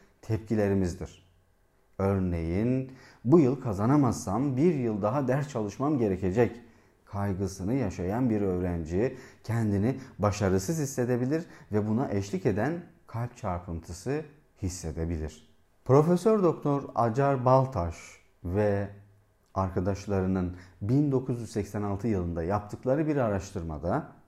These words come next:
sınava girecek öğrencilerin kaygı düzeylerinin ameliyathanede ameliyat olmayı bekleyen hastaların kaygı düzeylerinden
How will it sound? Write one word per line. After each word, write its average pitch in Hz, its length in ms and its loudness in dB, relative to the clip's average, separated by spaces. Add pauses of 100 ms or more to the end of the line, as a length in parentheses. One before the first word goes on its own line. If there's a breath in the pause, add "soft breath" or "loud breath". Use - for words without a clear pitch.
(340 loud breath)
sınava 170 440 2
girecek 98 520 0
öğrencilerin 98 920 0 (220 loud breath)
kaygı 104 380 4
düzeylerinin 101 1000 0 (320 soft breath)
ameliyathanede 165 1040 2 (280 loud breath)
ameliyat 147 480 4
olmayı 107 380 4
bekleyen 90 380 -2
hastaların 127 720 0 (240 loud breath)
kaygı 117 520 0
düzeylerinden 98 960 0